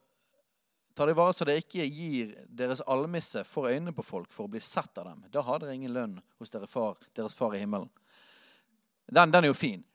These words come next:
Ikke gi penger eller gi til de fattige for å få ære av mennesker. Er vi med på den?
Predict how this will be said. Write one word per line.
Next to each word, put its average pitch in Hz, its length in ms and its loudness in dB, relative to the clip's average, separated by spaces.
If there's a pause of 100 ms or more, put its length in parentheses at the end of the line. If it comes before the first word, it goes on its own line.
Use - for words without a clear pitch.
(140)
Ikke 175 240 2
gi 185 160 4
penger 147 480 6
eller 127 160 6
gi 147 160 0
til 120 200 -4
de 113 40 0
fattige 123 440 4 (120)
for 131 220 4
å 117 60 0
få 127 120 2
ære 117 240 4
av 110 80 4
mennesker. 110 480 -4
Er 120 80 -4
vi 139 80 0
med 170 140 2
på 170 100 6
den? 202 160 6